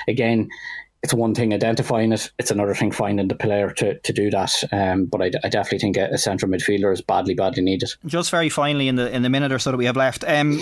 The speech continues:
Speaker 2: news broke during the week that Fifes, as you touched on there, have finally departed as the club's main sponsor. That wasn't entirely unexpected, I'm sure, because there were talk about,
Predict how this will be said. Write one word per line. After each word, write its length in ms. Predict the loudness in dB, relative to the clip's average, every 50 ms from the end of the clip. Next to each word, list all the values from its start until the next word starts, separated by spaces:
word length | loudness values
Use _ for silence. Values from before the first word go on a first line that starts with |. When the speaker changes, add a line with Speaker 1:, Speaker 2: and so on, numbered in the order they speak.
| -2 0
Speaker 2:
news 280 | 2 2 4 2 2 0
broke 240 | 2 0 0 0 0
during 200 | 0 0 0 2
the 80 | 2
week 160 | 2 0 0 0
that 100 | -2 -2
Fifes, 360 | 0 0 0 0 0 -2 0
as 60 | 0
you 80 | -2 0
touched 280 | 0 -2 -2 0 0
on 100 | 0 2
there, 180 | 4 4 4 2
have 160 | 2 -2 0
finally 300 | 0 0 0 2 0 -2
departed 340 | -2 0 0 0 0 0 0
as 120 | -2 -4
the 40 | -2
club's 240 | -2 0 0 0 0
main 200 | 0 0 -2 -2
sponsor. 340 | 0 0 0 0 0 0 0
That 160 | 0 0 2
wasn't 260 | 0 0 2 2 0
entirely 460 | 0 0 0 0 2 2 2 2 2
unexpected, 480 | 0 0 -2 0 0 -2 0 0 0 -2
I'm 80 | -2
sure, 220 | 0 0 0 0 0
because 240 | 0 -2 -4 -2 -2
there 80 | 0
were 160 | 0 0 0
talk 320 | 0 0 0 0 0 0 0
about, 180 | 0 0 0